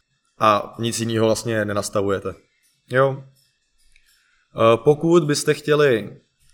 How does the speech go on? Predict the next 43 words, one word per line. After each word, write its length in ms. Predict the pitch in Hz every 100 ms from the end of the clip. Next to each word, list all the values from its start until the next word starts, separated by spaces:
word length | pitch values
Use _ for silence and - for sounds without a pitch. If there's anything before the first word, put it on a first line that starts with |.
| _
mít 140 | 113 117
ty 100 | 143
barvy, 640 | 127 127 139 135 104 -
pokud 220 | - 120 -
jste 220 | - 131
si 120 | 135
jistý, 280 | 123 - 135
že 80 | 127
jste 140 | 127
si 60 | -
tam 120 | 123
ty 80 | 127
soubory 360 | 127 127 135
nahráli 360 | 123 123 131 131
dovnitř 400 | 131 135 101 -
tak, 340 | 110 131 - - _ _ _ _ -
eh, 40 | 120 117
v 60 | 104
takových 280 | 123 139 131
barvách, 540 | 120 120 127 135 -
s 80 | -
jakýma 240 | 123 127 123
jste 140 | 139
si 140 | 131
jakoby 280 | 127 110 120
jistý 360 | 107 - - 147
a 60 |
spokojený. 640 | - - - 107 107 123 175 - _ _ _ _ -
To 80 |
znamená, 380 | 127 139 135 127
že 160 | 113 104
třeba 560 | - 120 110 98 98 101
vektorovou 360 | 113 135 131
grafiku 380 | 131 127 131 127
chcete 280 | - 127 127
mít 200 | 107 - -
ve 100 | 104
cmiku, 540 | - 156 170 165 165 _ _ _ _
text 460 | 135 135 - - -
chcete 320 | - 127 127
mít 160 | 117
v 80 | -
černý. 580 | - 104 107 120 180